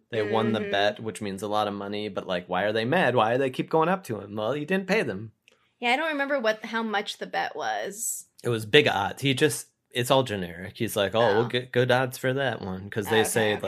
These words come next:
Speaker 1: like, Crumb will get the
Speaker 2: 'Cause I was
Speaker 1: cl-,
Speaker 2: trying to
Speaker 1: snitch, but
Speaker 2: compare it
Speaker 1: Ireland will win.
Speaker 2: to the thousand
Speaker 1: Yeah, I don't know.
Speaker 2: that
Speaker 1: It depends
Speaker 2: they
Speaker 1: on
Speaker 2: were
Speaker 1: how much
Speaker 2: talking
Speaker 1: they put
Speaker 2: about.
Speaker 1: down, which I think that is explicit, but we don't know the
Speaker 2: Yeah,
Speaker 1: odds.
Speaker 2: yeah, yeah.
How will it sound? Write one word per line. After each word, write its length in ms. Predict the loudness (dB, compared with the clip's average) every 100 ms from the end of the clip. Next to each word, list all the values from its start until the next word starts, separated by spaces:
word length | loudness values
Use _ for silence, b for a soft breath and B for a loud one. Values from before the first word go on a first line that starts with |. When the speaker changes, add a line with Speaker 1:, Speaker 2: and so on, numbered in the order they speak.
| -4
Speaker 1:
like, 180 | -6 -12
Crumb 300 | 0 0 0
will 100 | -4
get 180 | -4
the 60 | -4
Speaker 2:
'Cause 80 | 0
I 100 | 2
was 100 | 2
Speaker 1:
cl-, 100 | 2
Speaker 2:
trying 80 | 2
to 80 | 2
Speaker 1:
snitch, 240 | 2 -2 2
but 40 |
Speaker 2:
compare 180 | 2 4
it 160 | 4 2
Speaker 1:
Ireland 200 | -2 -4
will 140 | -6
win. 120 | -8 -12
Speaker 2:
to 180 | -6 -4
the 320 | 0 0 2
thousand 800 | 2 2 2 -8 -10 -12 -12 -16 _ _ _ _ _ _ _
Speaker 1:
Yeah, 280 | 0 0 -2 -2
I 100 | 0
don't 120 | 0
know. 160 | -4 -12
Speaker 2:
that 340 | -8 -6 -6 -6
Speaker 1:
It 60 | -2
depends 240 | 2 2
Speaker 2:
they 60 | 0
Speaker 1:
on 40 |
Speaker 2:
were 20 | -2
Speaker 1:
how 60 |
much 80 | -2 -2
Speaker 2:
talking 80 |
Speaker 1:
they 60 | -4
put 80 | -2
Speaker 2:
about. 100 | -2
Speaker 1:
down, 280 | 0 0 -2
which 320 | -4 -4 -4 -4
I 100 | -4
think 240 | -2 -4 0
that 260 | 0 0
is 200 | -2 -4
explicit, 560 | -6 -10 -10 -10 -10 -8
but 100 | -6
we 140 | -4
don't 160 | -4 -6
know 120 | -6
the 100 | -6
Speaker 2:
Yeah, 160 | -4 -4
Speaker 1:
odds. 80 | -6
Speaker 2:
yeah, 120 | -10
yeah. 140 | -12